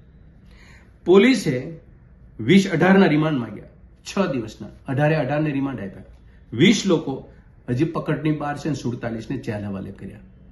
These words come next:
મળી ગયું પરિણામ? હું અન્નદાતાઓને કહેવા માંગુ છું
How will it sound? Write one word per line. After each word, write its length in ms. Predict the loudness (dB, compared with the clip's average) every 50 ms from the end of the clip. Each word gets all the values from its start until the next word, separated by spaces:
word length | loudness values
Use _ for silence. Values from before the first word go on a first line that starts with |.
| -6 -2
મળી 160 | 0 2 2
ગયું 180 | 2 2 0 -2
પરિણામ? 340 | -2 -4 -6 -6 -8 -8 -12 -14 -18 -20 -20 -20 -20 -20 -20 -20 -20 -20 -20 -20 -20 -20 -20 -20 -20 -20 -20 -20 -20 -20 -20 -20 -20 -20 -20 -20 -20 -20 -20 -20 -20 -2 2
હું 180 | 2 2 2 2
અન્નદાતાઓને 680 | 2 4 6 6 4 4 0 -4 -4 -6 -4 -4 -6
કહેવા 240 | -6 -8 -8 -10 -8
માંગુ 280 | -8 -10 -10 -12 -14 -14
છું 240 | -16 -16 -18 -20